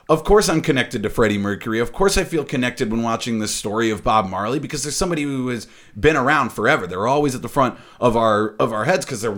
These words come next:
some of the f-, most famous people in the history of the world. And they're not around to destroy anything in their legacy either, because a lot of music biopics are made for people who are dead. There are still living members of the Beatles, obviously. Some of them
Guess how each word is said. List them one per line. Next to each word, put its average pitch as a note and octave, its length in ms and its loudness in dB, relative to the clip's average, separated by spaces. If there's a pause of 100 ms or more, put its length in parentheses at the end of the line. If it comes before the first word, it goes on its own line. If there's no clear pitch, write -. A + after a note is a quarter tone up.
(120)
some C3+ 200 -4
of A#2+ 80 -4
the A#2 60 -2
f-, G#2 360 -8
most C#3 320 -2
famous C3 260 -4
people A2 300 -4
in A2+ 120 -2
the A2 40 -2
history C3 340 -6
of G2 120 -2
the F#2+ 60 -4
world. D3+ 380 2 (840)
And E3+ 140 2
they're F#3 80 4
not G#3+ 180 4
around D3 500 2
to C#3 140 2
destroy C#3+ 520 4
anything G2 420 -2
in F2+ 80 -8
their F2+ 100 -6
legacy F2 540 -8 (200)
either, A2 320 2
because F2+ 280 -8
a F#2 40 -8
lot G#2+ 220 2
of F#2+ 100 -2
music F#2+ 280 -6
biopics F2 420 -2
are G2+ 80 -4
made F2 340 -10
for F#2 120 -8
people F#2 320 -12 (180)
who F#2+ 80 -4
are F#2 100 -2
dead. G#2+ 220 -2 (180)
There C3 140 2
are A3+ 140 6
still F3+ 340 2
living A#2+ 260 2
members F2+ 420 -4
of - 160 -10
the F2 60 -10
Beatles, F#2 360 2
obviously. F2 480 -10
Some B2 280 0
of F#2+ 140 -8
them F#2 380 -10